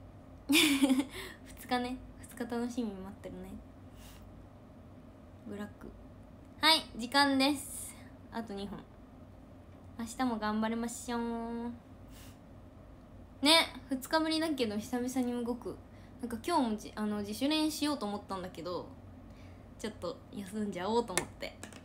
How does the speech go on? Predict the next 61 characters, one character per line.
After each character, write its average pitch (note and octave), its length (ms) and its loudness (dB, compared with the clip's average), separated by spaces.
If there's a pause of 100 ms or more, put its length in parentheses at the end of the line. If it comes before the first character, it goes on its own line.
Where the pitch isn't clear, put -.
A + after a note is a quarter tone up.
<laughs> B4 1800 2
今 B3 140 4
日 A3 60 -4
と、 B3+ 220 4
あ、 - 80 -6 (340)
昨 - 40 -6
日 A#3+ 80 2
か。 G#3+ 140 2 (340)
昨 - 40 -14
日 B3+ 80 6 (120)
と G#3+ 140 -4
今 G#3 120 -2
日 G3+ 80 0
休 A3+ 180 2
ん C4+ 80 8
じ A#3 100 6
ゃ F#3 80 4
え - 140 0
と F#3 80 -6
思 F#3 120 -4
っ F3+ 40 -8
て、 - 340 -4 (420)
た G3+ 60 -8
く - 80 -12
さ A3+ 120 -2
ん A3+ 40 2
寝 A#3 60 2
ま A3+ 140 0
し A#3+ 80 -6
た。 - 200 -4 (220)
マ G#3+ 120 -2
ジ G3+ 100 -4
寝 G#3+ 120 2
す A3+ 120 0
ぎ B3 120 0
た B3 80 4
ぐ A#3+ 100 0
ら A3 80 2
い F#3 80 -2
寝 F3+ 100 -4
た。 - 200 -2 (1600)
み C4 100 2
ん D4+ 100 4
な D#4 80 10
も B3+ 160 8
明 B3 180 2
日 B3 220 -2
も A3 220 0
頑 G3+ 240 -2
張 G3 100 0
ろ F3+ 220 -6
う D#3+ 40 -6
ね。 D3 120 -6 (1300)
早 A3 140 -4
く F#3 120 -10
寝 F3+ 80 -10
ま F3+ 160 -8
し - 120 -10
ょ - 40 -8
う - 20 -10
ね。 - 60 -10